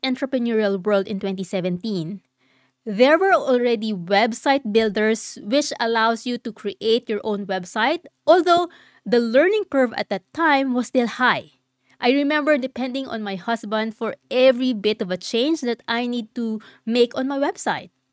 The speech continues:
But it, this is no longer the case. The existence of dummy-proof platforms, all-in-one,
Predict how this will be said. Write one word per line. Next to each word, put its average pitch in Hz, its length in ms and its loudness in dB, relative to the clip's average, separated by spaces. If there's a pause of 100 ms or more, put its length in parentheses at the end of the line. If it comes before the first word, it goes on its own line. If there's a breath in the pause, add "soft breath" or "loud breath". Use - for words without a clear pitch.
(420 soft breath)
But 330 160 2
it, 359 280 -2
this 392 180 4
is 427 160 4
no 381 100 4
longer 339 340 4
the 285 140 -2
case. 269 480 -2 (580 soft breath)
The 285 320 -2
existence 370 800 -4 (120)
of 214 360 -4
dummy-proof 254 840 2
platforms, 214 800 -2 (260)
all-in-one, 254 1000 4